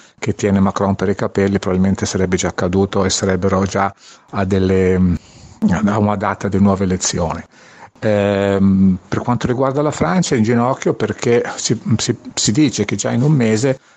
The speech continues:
abbia perso un, un, uno virgola due per cento di prodotto interno lordo. Cioè, hanno calcolato che se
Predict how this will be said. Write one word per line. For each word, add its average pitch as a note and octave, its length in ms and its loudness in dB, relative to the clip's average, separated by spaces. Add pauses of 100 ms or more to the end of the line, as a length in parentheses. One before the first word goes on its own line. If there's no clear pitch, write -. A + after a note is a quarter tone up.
abbia A2+ 320 -2
perso G#2+ 680 0
un, F#2+ 1160 4 (420)
un, A2+ 540 2
uno C3+ 320 2
virgola A#2 380 0
due A2+ 180 2
per A2+ 160 -4
cento G#2 380 -2
di A2 100 2
prodotto G2+ 360 -2
interno G2+ 400 0
lordo. G#2 580 2 (420)
Cioè, - 300 -2
hanno G2 180 -2
calcolato G#2 580 -4
che G2+ 160 -4
se A2+ 300 0